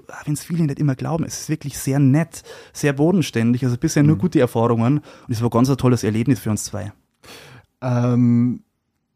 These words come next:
Speaker 2: sehr nett, sehr bodenständig. Jetzt, äh, schießt mir aber sofort eine Frage durch den Kopf. Du
Speaker 1: Ja.
Speaker 2: hast nämlich irgendwo gesagt,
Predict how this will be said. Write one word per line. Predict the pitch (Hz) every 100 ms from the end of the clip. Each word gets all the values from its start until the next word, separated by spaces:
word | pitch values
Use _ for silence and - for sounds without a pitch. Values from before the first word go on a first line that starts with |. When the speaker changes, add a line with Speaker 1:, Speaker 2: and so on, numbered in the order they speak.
| _ _ _
Speaker 2:
sehr | - 123 120
nett, | 131 -
sehr | 139
bodenständig. | 135 175 214 190 196
Jetzt, | 170 170
äh, | 156 131 - - 131
schießt | - 202 -
mir | 151
aber | 147 131
sofort | 127 151 175 - - -
eine | 127 139
Frage | 127 123 139 156
durch | 147
den | 131
Kopf. | 165 - -
Du |
Speaker 1:
Ja. | 123
Speaker 2:
hast | 196 -
nämlich | 160 147 135
irgendwo | 190 165 120
gesagt, | - - 165 214 - -